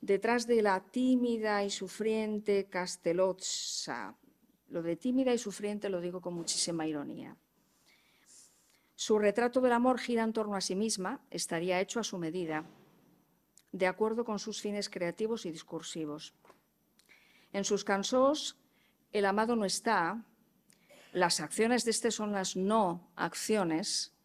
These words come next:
y este permi-, esto permite a Castelosa tomar el control de sus propias reacciones, emociones, y decidir el curso de la acción. Su amor no requiere reciprocidad.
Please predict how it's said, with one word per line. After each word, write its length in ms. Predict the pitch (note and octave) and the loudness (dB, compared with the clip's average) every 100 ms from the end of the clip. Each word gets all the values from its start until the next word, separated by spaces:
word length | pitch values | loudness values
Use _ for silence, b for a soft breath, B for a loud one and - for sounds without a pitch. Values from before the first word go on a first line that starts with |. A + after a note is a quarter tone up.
| _ b b b b b b | _ b b b b b b
y 140 | G#3 | 2
este 260 | A3+ - A3+ | 4 6 6
permi-, 380 | A3 A3 A3+ - | 4 4 2 0
esto 240 | G#3 G#3 | 0 2
permite 460 | G3 F#3 C4+ C4+ E3+ | 2 4 4 6 0
a 80 | |
Castelosa 800 | E3 F3 - A3 G#3 F#3 G3 - - | 0 -4 -2 2 2 2 0 -2 0
tomar 280 | G3+ G3 A3 | 2 4 4
el 140 | A3+ | 4
control 380 | G#3+ G3+ A3+ A3 | 2 2 4 4
de 100 | G#3 | 2
sus 180 | F#3+ F3 | 0 -2
propias 400 | F#3 F#3 F#3+ F3+ | 0 4 4 4
reacciones, 840 | E3+ D#3+ - G#3+ G3 F3+ A#3 A#3+ | 2 2 0 2 2 2 0 2
emociones, 840 | F3+ D#3 - G#3 G3+ F3+ G#3 - - b b b b b b _ _ _ _ _ _ _ _ _ | 0 0 2 2 4 2 0 -4 -8 b b b b b b _ _ _ _ _ _ _ _ _
y 140 | A#3+ B3+ | 2 8
decidir 500 | B3+ B3 G#3 C4+ A#3 | 8 8 4 6 6
el 100 | F#3 | 6
curso 300 | G3 F3 E3 | 2 0 0
de 100 | D3 | -2
la 80 | |
acción. 420 | C#3 - - E2+ - _ _ _ _ _ _ _ _ b b b | -4 -6 -12 -14 -16 _ _ _ _ _ _ _ _ b b b
Su 140 | - | 2
amor 280 | A3 A#3 C#4 | 6 8 8
no 120 | C4+ | 8
requiere 460 | B3+ B3 A#3 G#3 F3 | 6 4 2 4 4
reciprocidad. 920 | E3 - F3 - E3 F3 G3 G3 D#3+ | 2 -2 -2 -4 -4 2 4 4 2